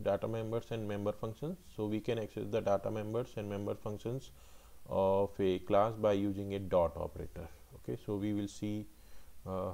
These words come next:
how these, uh, data members are accessed and member functions are accessed. So,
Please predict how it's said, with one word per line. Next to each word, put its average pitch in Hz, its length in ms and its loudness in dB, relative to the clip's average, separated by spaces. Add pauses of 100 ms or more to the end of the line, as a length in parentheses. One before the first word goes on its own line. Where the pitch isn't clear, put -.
how 95 260 0
these, 95 340 -4
uh, 90 200 0
data 90 240 -2
members 92 420 -4
are 92 80 0
accessed 92 600 -6
and 92 100 -8
member 87 220 -4
functions 90 480 -10
are 92 120 -2
accessed. 87 420 -8 (180)
So, 92 360 -4